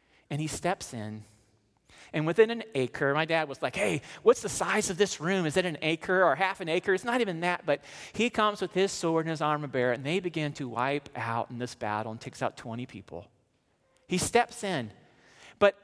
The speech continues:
it wasn't until after this. They strike then, and terror strikes, and then what happens? The ground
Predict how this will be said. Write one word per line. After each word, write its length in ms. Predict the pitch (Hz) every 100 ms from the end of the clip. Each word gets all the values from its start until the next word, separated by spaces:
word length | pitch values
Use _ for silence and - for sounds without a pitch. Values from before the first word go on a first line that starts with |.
| 214
it 180 | 214
wasn't 320 | 208 277 320 320
until 240 | 285 254 190
after 480 | 214 277 - -
this. 640 | 151 107 80 - - - - - -
They 180 | - 294
strike 440 | 320 - 220 220 208
then, 160 | 202
and 120 | 170
terror 340 | 165 208 214 220
strikes, 460 | - 165 151 -
and 140 | 160 156
then 160 | 208
what 140 | 208 185
happens? 500 | 170 170 131 101 - - - -
The 100 | 175
ground 1000 | 165 151 147 196 214 214 190 175 139 120